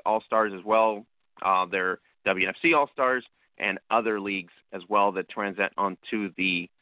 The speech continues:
American Football Events, um, All-Star Women's Squad.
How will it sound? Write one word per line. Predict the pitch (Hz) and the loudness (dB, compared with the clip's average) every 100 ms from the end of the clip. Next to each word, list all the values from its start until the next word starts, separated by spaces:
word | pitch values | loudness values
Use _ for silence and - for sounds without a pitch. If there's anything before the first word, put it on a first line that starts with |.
| _ - | _ 0
American | 98 95 95 | 0 0 -6
Football | 87 95 87 | -8 -4 -4
Events, | 82 82 92 80 - - | -4 -2 -2 -2 -14 -4
um, | 92 87 80 - - | 0 2 0 -8 -4
All-Star | 107 104 - 95 - | -2 0 0 0 0
Women's | 90 95 92 - | -8 -8 -8 -12
Squad. | - 82 62 | -6 -2 -2